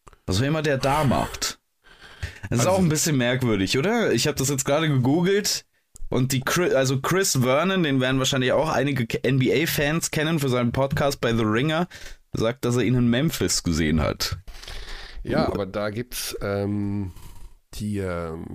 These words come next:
Speaker 2: da gibt's extrem gute Musik in Memphis, Musikkneipen.
Speaker 1: <laughs>
Speaker 2: Und, äh, die Halle der Memphis Grizzlies liegt direkt daneben, zwischen diesen, neben diesen zahlreichen Musikkneipen.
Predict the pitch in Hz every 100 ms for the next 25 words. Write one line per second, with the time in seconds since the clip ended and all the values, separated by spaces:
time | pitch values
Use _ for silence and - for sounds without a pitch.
0 | 90 90 107 - 92 - 101 113 113 110
1 | 104 104 95 117 - - _ - 87 82
2 | 87 - 95 - - 104 95 - - 82
3 | 80 90 85 113 104 113 113 104 - -
4 | - 107 90 127 165 113 101 104 120 123
5 | - 113 123 117 151 - - 92 - 120
6 | 139 - 104 120 123 - 120 113 117 110
7 | 92 - 113 107 107 98 95 98 92 92
8 | 98 123 117 101 104 - _ - 120 151
9 | 120 117 117 110 107 107 - - 78 -